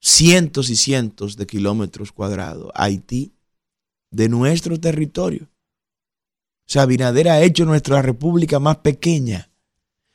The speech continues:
no solo en lo ético, en lo moral, sino también en su geografía. Luis Abinader, con esa construcción de la malla de Gallinero,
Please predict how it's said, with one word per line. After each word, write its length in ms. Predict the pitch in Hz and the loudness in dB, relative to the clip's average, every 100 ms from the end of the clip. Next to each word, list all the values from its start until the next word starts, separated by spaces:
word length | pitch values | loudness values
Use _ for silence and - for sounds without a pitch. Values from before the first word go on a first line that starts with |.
| _ | _
no 200 | 113 143 | 2 4
solo 300 | 147 170 175 | 6 6 6
en 80 | 170 | 6
lo 160 | 151 135 | 8 8
ético, 400 | 170 147 120 117 | 8 4 2 2
en 80 | 113 | 2
lo 80 | |
moral, 600 | 113 107 135 147 113 - _ _ _ _ _ _ _ _ _ _ - | 0 2 4 4 2 -4 _ _ _ _ _ _ _ _ _ _ -6
sino 300 | - 143 156 | 0 2 4
también 380 | 165 156 160 160 | 4 4 4 4
en 100 | 151 | 2
su 280 | - 190 | 2 0
geografía. 1300 | 165 170 175 151 160 156 - 196 196 160 135 85 - _ _ _ _ _ _ _ _ _ _ _ - | 0 0 0 2 2 0 -2 0 4 4 4 0 -6 _ _ _ _ _ _ _ _ _ _ _ -10
Luis 160 | 127 | 0
Abinader, 720 | 151 151 151 151 190 175 151 - | 2 4 4 4 4 2 0 -4
con 160 | - 120 | 0 4
esa 220 | 147 156 | 4 4
construcción 500 | 160 151 147 - 156 | 0 -2 -2 -2 0
de 100 | 151 | 0
la 100 | 135 | 0
malla 260 | 135 143 147 | 0 2 2
de 100 | 143 | 2
Gallinero, 580 | 139 143 131 127 - | 2 0 -4 -8 -14